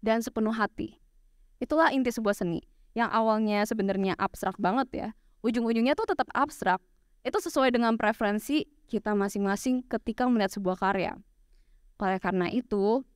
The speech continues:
lebih ke saatnya kita mencoba memahami, mendengarkan cerita, dan melihat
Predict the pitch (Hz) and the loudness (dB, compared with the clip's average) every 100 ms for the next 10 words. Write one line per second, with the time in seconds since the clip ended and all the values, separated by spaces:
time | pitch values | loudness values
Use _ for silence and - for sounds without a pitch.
0 | _ _ _ _ _ - 254 233 269 330 | _ _ _ _ _ -4 0 0 2 0
1 | 339 - _ - - 208 202 220 233 220 | 0 -8 _ -6 0 2 4 2 -2 -2
2 | 220 202 202 185 180 180 190 277 330 285 | 0 0 0 0 2 0 0 2 4 4
3 | 254 247 254 - - 190 185 180 - 185 | 2 0 -2 -6 -4 0 0 -2 -2 -4
4 | - 269 320 - 220 214 214 - _ _ | -2 -2 -4 -2 0 2 2 0 _ _
5 | _ _ _ - 208 233 233 226 233 240 | _ _ _ -8 0 4 4 4 0 -2
6 | - 233 254 - 311 | -4 -2 -2 2 0